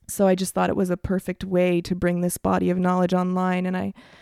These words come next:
partnered with Mother Bear and, and Family Outreach and Response Program to bring this family recovery curriculum online.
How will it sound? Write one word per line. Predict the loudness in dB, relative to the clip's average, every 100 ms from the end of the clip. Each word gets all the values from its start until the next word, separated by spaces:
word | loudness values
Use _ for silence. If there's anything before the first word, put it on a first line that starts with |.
| -8
partnered | 2 4 4 4
with | 2 2
Mother | 2 4 4
Bear | 4 2
and, | 2 -2 -4 -4
and | -2 -2 -2
Family | -2 -2 -2
Outreach | -2 0
and | -2
Response | -2 -2 -4
Program | -4 -4 -4
to | -6 -6
bring | -4 -4 -4
this | -4 -6 -8 -14 _ _
family | -18 -6 -4 -4 -4 -2
recovery | -2 -2 -4 -4 -6 -6 -8 -10
curriculum | -2 0 0 0 -2 -2 -6 -6
online. | -2 -2 -2 -4 -4 -6